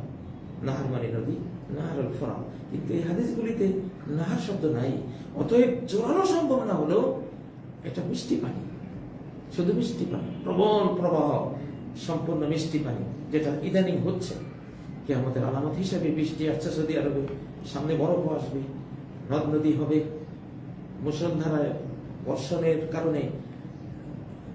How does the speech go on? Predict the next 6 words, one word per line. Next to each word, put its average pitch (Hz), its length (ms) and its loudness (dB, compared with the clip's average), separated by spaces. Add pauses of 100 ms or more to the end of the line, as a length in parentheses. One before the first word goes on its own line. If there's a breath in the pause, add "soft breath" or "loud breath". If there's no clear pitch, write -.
(120)
জঙ্গল, 143 600 4 (560)
গাছগাছালি, 143 600 -2 (200)
পাক 147 120 -2 (160)
পাখালিতে 147 440 0 (240)
ভরে 214 220 4
উঠবে, 156 300 4